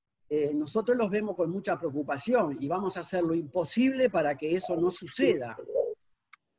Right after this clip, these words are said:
¿no? Nosotros no tenemos que poner en peligro los empleos industriales, nosotros tenemos que potenciarlos, ampliarlos, no ponerlos en peligro. Bueno, estos acuerdos como el de la Unión Europea,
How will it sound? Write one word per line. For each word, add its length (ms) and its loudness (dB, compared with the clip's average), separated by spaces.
¿no? 140 -2
Nosotros 480 0
no 240 4
tenemos 500 4
que 140 4
poner 300 2
en 180 -2
peligro 680 4
los 240 2
empleos 680 0
industriales, 640 -2
nosotros 280 0
tenemos 300 0
que 140 2
potenciarlos, 1400 0
ampliarlos, 1040 2
no 220 4
ponerlos 480 2
en 120 -2
peligro. 460 -2
Bueno, 240 2
estos 400 4
acuerdos 600 4
como 220 -2
el 60 -2
de 120 -2
la 100 0
Unión 320 0
Europea, 880 0